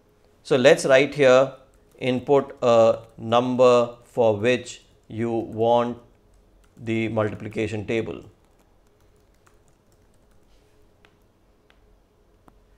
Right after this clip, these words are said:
Now, whatever the user inputs, that will automatically get stored in this variable called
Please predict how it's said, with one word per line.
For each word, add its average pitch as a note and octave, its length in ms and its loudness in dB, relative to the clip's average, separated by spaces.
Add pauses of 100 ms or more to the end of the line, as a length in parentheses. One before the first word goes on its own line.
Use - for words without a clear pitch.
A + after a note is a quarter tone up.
(360)
Now, D3 160 6
whatever A3 720 2
the D3 120 0
user D#3+ 360 0 (100)
inputs, C#3 600 -2 (280)
that C3 320 2
will F#3+ 300 -4
automatically F3 720 0
get C3+ 260 -2
stored C#3 580 0
in C3 220 -4
this C#3 160 0
variable C#3 560 -2
called B2 300 0